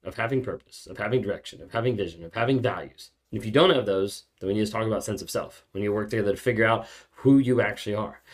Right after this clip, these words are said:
what that actually looks like. But developing those boundaries, if you're worried about how do I, how do I set those boundaries,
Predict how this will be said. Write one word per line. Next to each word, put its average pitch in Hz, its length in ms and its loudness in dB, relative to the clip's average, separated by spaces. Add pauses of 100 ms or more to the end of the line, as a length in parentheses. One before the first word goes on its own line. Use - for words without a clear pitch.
(120)
what 127 260 4
that 120 140 2
actually 107 320 -4
looks 117 220 -4
like. - 300 -14 (560)
But 127 100 2
developing 135 540 4
those 117 180 4
boundaries, 131 600 0 (200)
if 123 140 0
you're 139 100 8
worried 151 280 6
about 143 300 4
how 147 120 4
do 160 100 8
I, 151 120 6
how 151 200 0
do 156 60 6
I 151 80 4
set 165 240 2
those 180 140 4
boundaries, 170 580 8